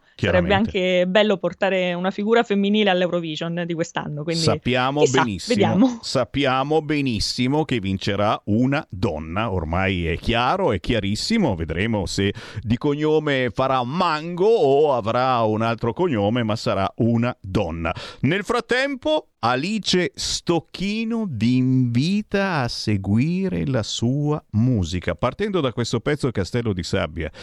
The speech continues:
Speaker 2: che dovete sentire la mattina quando vi svegliate, perché vi dà la forza per tutta la giornata, vi dà la sveglia come non mai.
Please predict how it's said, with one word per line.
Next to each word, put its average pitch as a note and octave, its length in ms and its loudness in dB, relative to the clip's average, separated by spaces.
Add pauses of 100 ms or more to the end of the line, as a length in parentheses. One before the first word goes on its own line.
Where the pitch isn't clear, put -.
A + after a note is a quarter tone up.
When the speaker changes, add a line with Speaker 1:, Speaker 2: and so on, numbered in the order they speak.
(120)
Speaker 2:
che F2+ 120 -2
dovete F#2 260 0
sentire F#2 480 0
la E2+ 120 -2
mattina E2+ 420 0
quando D#2+ 260 0
vi D#2+ 120 -4
svegliate, E2 640 -2
perché D#2 220 -6
vi D#2 140 -8
dà F2+ 140 0
la E2+ 100 -4
forza F2+ 580 -2 (240)
per A2+ 300 -2
tutta C3 520 -2
la G#2 220 -2
giornata, A2 840 0
vi F#2 220 -6
dà C3+ 180 -2
la A#2+ 140 0
sveglia C3+ 800 -2
come D#3+ 460 0
non C3 220 0
mai. F3+ 480 2